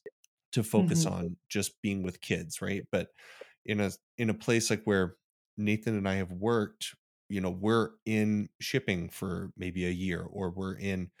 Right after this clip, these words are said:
Speaker 1: different parts of the store for a, a lot of longer amounts of time. Um, and I, I think I think both probably present different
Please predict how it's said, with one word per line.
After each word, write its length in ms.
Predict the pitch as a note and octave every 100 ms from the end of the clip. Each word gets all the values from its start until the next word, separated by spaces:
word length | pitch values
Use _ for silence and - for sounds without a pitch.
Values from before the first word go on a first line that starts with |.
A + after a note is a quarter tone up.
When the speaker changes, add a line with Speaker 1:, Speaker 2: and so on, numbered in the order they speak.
| _
Speaker 1:
different 260 | - G2 G#2
parts 220 | G#2+ G2+
of 60 | G2
the 60 | F#2
store 340 | - - G#2
for 180 | G2+ G2
a, 100 | F#2 - -
a 60 |
lot 220 | G2 F#2 F2+
of 180 | E2+ - - _ _ _ _ _ _
longer 680 | G2+ F#2+ G2+ A2+ G#2+ G2 -
amounts 360 | G2 F#2 F2 -
of 120 | F#2
time. 340 | - F2 E2 D#2+ _ - - _ _ -
Um, 440 | F2+ E2+ E2 D#2 _ _ _ _ _ - _ _ _ _
and 160 | - G#2+
I, 200 | G2+ F2+ - _ _ _ _ _ _ _ _ _ _ _ _ -
I 60 |
think 280 | - B2+ G#2+ - - _ _ _ _
I 40 | B2+
think 260 | C3+ A#2+ _ _
both 440 | - C#3+ E3 E3 -
probably 500 | - C3 A2+ A2+ A2
present 600 | A2 A#2 G2+ G#2 G2 -
different 540 | A2 - G#2+ G2 -